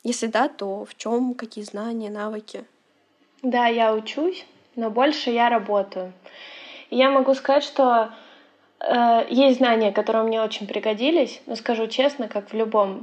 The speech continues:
Speaker 2: другом университете, на любом другом управлении, большинство, там, не знаю, дисциплин, они для меня на данный момент, они бесполезны.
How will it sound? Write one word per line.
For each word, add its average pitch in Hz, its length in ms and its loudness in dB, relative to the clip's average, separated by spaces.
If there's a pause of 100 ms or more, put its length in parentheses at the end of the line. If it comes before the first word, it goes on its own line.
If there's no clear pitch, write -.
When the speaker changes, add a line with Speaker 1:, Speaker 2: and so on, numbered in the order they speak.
Speaker 2:
другом 208 380 0
университете, 202 680 -4
на 196 80 -6
любом 202 280 -2
другом 196 300 0
управлении, 214 760 2 (120)
большинство, 220 960 -2 (760)
там, 196 300 -14
не 202 100 -10
знаю, 202 280 -4
дисциплин, 247 720 -2 (280)
они 226 760 -2 (800)
для 247 260 4
меня 269 260 4
на 381 120 6
данный 240 300 4
момент, 196 400 0
они 240 220 0
бесполезны. 208 800 -2